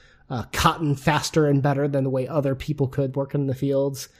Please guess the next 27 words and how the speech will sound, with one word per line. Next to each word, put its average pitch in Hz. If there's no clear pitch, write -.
Uh, 131
the 143
incest 226
love, 135
that's 175
a, 190
a 196
subject 180
all 190
in 180
of 160
itself 151
with 139
Henry 151
and 127
Bon, 113
right? 143
With 135
the 143
way 139
that 131
they 139
have 131
some 135
incestuous 143
feelings 139
towards 135